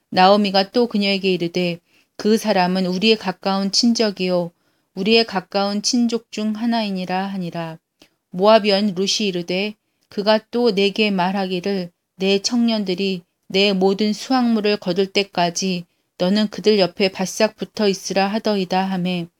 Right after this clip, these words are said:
나오미가 자기 며느리 룻에게 이르되, "내 딸아,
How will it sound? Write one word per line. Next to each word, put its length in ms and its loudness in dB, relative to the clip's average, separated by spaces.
나오미가 500 4
자기 360 0
며느리 420 2
룻에게 540 0
이르되, 480 -4
"내 200 2
딸아, 540 2